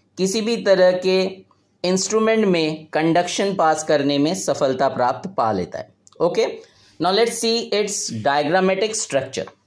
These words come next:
अगर हम इसके डायग्राम को देखें तो सबसे पहले मैंने डायमंड का बनाया है, जिसमें central carbon is attached with four other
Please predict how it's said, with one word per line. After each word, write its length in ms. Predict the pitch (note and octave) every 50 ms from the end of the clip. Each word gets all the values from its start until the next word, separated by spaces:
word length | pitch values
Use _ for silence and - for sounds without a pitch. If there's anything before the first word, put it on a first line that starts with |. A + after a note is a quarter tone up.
| - - - - - - - - - - - - - - - - - - _ _ _ _ _ _ _ _ _ _ _ _ _ _ _ _ _ _ _ _ _ _ _ _ _ _ _ -
अगर 220 | D#3+ E3+ G#3+ A3
हम 120 | A3 A3
इसके 380 | A3+ A3 A3 A3+ A3+ A3+ A3 G#3
डायग्राम 560 | F#3 E3 D#3 D3+ D#3 C#3+ E3 E3+ F3 F#3 F#3+ F#3+
को 120 | F#3+ F3
देखें 600 | C#3 D3 D3 C#3+ - A2+ D2+ - - _ _ -
तो 160 | C#3+ D3 D3+ D3+
सबसे 280 | D3+ F3+ E3 - G#3+ F#3+
पहले 300 | G3 F#3 F#3 F#3 F#3+ F#3+
मैंने 540 | F#3 F#3 F3+ F3+ F3+ F#3 F#3 F#3 - - - G#2
डायमंड 480 | G2 C3 B2 C3 C#3 D3 D#3+ E3 E3+ E3
का 100 | E3+ D#3
बनाया 420 | D3 D#3+ D#3 D#3 D3+ D3+ D#3 D#3
है, 220 | D#3+ E3 D#3 D#3+ D3
जिसमें 280 | B2+ C3 - - D3+ D3+
central 500 | D3+ - D#3 D#3 D#3+ D#3 F3 F3+ F3+ E3 F3
carbon 420 | D#3+ D#3 D3+ D3+ C#3+ D3+ E3 D#3+
is 180 | - D3 C#3+ C3
attached 400 | C3+ A#2 B2 C#3 C#3+ D3 C#3+ C3
with 220 | C#3+ D3+ D3+ D3 - -
four 240 | E3 E3+ F3+ F#3 F#3+ F#3 - -
other 240 | D3 D3 C3 D#3 D#3